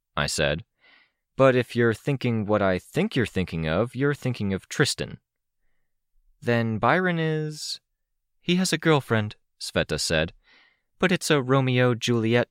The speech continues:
thing, except situational, so they're, they're not," I cut in.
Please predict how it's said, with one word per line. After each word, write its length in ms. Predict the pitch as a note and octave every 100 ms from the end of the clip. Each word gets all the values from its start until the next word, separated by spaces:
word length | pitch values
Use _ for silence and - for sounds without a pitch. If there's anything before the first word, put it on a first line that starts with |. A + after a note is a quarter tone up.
| _
thing, 320 | A2 G2 F#2+
except 440 | - - A#2+ -
situational, 800 | - A#2+ A2 C3 C3+ - G2+ G2
so 220 | - C3
they're, 380 | C3 E3 E3 D#3+ - _ _ _ _ _ -
they're 240 | G#2+ B2+
not," 240 | C3 A#2+ - _ _ _ -
I 140 | E2
cut 200 | - D#2
in. 240 | C#2+ D2+